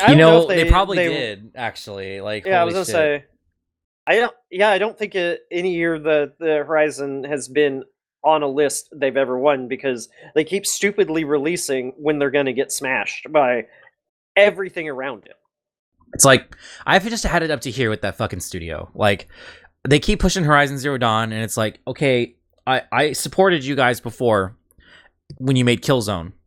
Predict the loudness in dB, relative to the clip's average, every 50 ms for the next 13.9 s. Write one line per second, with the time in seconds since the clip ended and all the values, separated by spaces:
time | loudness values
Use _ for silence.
0 | _ _ _ _ _ _ -6 -4 -2 0 2 0 0 2 2 0 2 0 0 -2
1 | -2 -4 -4 -4 -2 -2 -2 0 0 0 0 0 0 -2 -2 -2 -2 -2 -2 -2
2 | -2 0 0 0 0 2 2 2 0 -2 -4 -6 -4 -2 -2 -2 -4 -6 -10 -10
3 | -14 -20 _ _ _ _ _ _ _ _ _ _ _ _ 0 2 2 2 0 -4
4 | -8 -8 -6 -4 -4 -4 -4 -8 _ _ _ _ _ _ _ _ _ _ _ _
5 | _ _ _ -16 -4 2 4 4 4 4 2 -2 -4 -4 -6 -8 -14 -18 _ -8
6 | -8 -6 -6 -6 -8 -10 -12 -16 -20 _ _ _ _ _ _ _ _ _ _ -2
7 | 0 2 2 0 0 -2 _ _ _ _ _ _ _ _ _ _ _ _ _ _
8 | _ _ _ _ -8 -2 0 0 2 2 2 2 2 0 0 -2 -4 -6 -6 -4
9 | -2 -2 -2 -2 -2 -4 -6 -6 -6 -4 -4 -2 -2 0 0 0 0 0 0 -2
10 | -2 0 2 2 2 2 0 -4 -10 _ _ -20 -20 -20 -20 -20 _ _ _ 2
11 | 4 4 4 2 0 2 2 2 2 2 0 -2 -6 -16 -20 -6 -2 0 0 0
12 | 0 -4 -4 -2 -2 -2 -2 -4 -4 -4 -4 -6 -6 -8 -8 -2 0 2 2 2
13 | 0 -4 -6 -8 -10 -10 -14 _ _ _ -12 -8 -6 -4 -4 -4 -6 -8